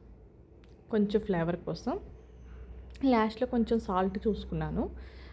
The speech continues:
ఆ, సాల్ట్‌ను కొంచెం, మ్, కారం, అంతే, టేస్ట్ తగ్గట్టు.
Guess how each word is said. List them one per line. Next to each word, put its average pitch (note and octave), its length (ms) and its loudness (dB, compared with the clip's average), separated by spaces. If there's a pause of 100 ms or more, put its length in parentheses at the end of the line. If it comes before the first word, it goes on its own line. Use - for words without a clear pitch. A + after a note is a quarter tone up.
(140)
ఆ, G3 80 2 (220)
సాల్ట్‌ను F3+ 580 2 (260)
కొంచెం, G#3 300 4 (600)
మ్, F#3 240 4 (100)
కారం, F3+ 320 0 (380)
అంతే, G3 320 2 (1300)
టేస్ట్ F3+ 300 4
తగ్గట్టు. E3+ 440 -2